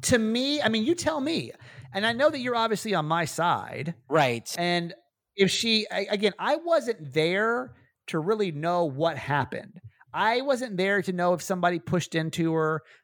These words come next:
Speaker 1: I wasn't there to know if, if she was, uh, all I saw was that one instance on video, and everything else is just hearsay to me. I don't know anything else.
Speaker 2: Right. Do you, and, and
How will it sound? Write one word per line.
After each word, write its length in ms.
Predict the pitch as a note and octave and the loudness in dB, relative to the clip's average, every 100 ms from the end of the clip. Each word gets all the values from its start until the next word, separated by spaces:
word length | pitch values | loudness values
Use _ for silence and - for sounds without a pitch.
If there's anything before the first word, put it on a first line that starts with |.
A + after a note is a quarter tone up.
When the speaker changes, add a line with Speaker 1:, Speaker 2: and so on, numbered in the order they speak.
| _ | _
Speaker 1:
I 80 | D#3 | -2
wasn't 320 | F#3 G#3+ G3+ | 0 0 -2
there 280 | F3 F#3 F#3+ | -4 0 0
to 80 | D#3+ | 0
know 240 | E3 E3 E3 | 0 2 2
if, 160 | D3 | 0
if 140 | D#3+ C#3+ | -2 -2
she 200 | - F3+ | -2 0
was, 340 | E3 D#3 - - | 2 2 -2 -8
uh, 80 | D#3+ - | -8 2
all 280 | A3 B3 | 2 2
I 100 | A#3+ | 0
saw 280 | A3+ - G3 | -2 0 0
was 160 | F3+ D#3 | 0 0
that 180 | D3+ C3 | -2 -2
one 460 | C#3 G3+ A3+ A#3+ - _ _ - | 0 0 0 -4 -8 _ _ -4
instance 580 | F3+ F#3 - B2+ A2+ - | 0 0 0 -2 -4 -2
on 220 | C#3+ D3 | 0 2
video, 720 | C3 D#3 E3 B2 G2+ - - - _ _ _ _ - | 0 -2 0 -2 -6 -8 -12 -18 _ _ _ _ -10
and 120 | D#3 | 0
everything 480 | E3+ G#3 G#3 A3 G3 | 2 2 0 -2 0
else 520 | E3+ D#3+ D#3 - - _ _ _ _ _ | 0 0 -2 -10 -12 _ _ _ _ _
is 180 | E3 D3+ | 2 2
just 280 | A#2 D3+ C#3+ | 2 0 0
hearsay 440 | - D3 C#3 B2 G#2+ | 0 -2 0 0 -2
to 60 | |
me. 140 | - - - - D#3+ | -6 -10 -14 -6 -2
I 80 | |
don't 120 | F3 E3+ | 0 0
know 160 | D3 | 0
anything 400 | D3+ D#3+ - C3+ | 0 -2 -2 -2
else. 300 | A2 - - | -2 -6 -8
Speaker 2:
Right. 340 | C3+ G3 D#3+ C#3+ | 2 4 2 0
Do 120 | E3 | -2
you, 180 | F#3 G3 - F3 - | 0 0 -4 -8 2
and, 220 | F3+ E3 | 2 2
and 400 | D#3+ D3+ C#3+ - | 0 0 -2 -6